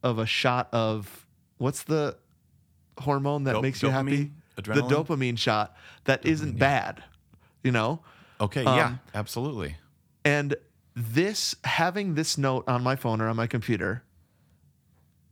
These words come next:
Speaker 1: has kinda altered my week.
Speaker 2: Dang. That's cool.
Speaker 1: And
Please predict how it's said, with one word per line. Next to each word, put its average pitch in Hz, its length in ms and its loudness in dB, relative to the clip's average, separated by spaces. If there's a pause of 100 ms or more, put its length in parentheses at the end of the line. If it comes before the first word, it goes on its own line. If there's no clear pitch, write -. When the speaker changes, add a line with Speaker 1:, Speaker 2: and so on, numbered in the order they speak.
(560)
Speaker 1:
has 123 280 0
kinda 180 520 -2
altered 127 480 -2
my 113 180 0
week. - 500 -4 (1300)
Speaker 2:
Dang. 85 440 -6 (1200)
That's 110 200 -6
cool. 90 440 -6 (840)
Speaker 1:
And 127 420 0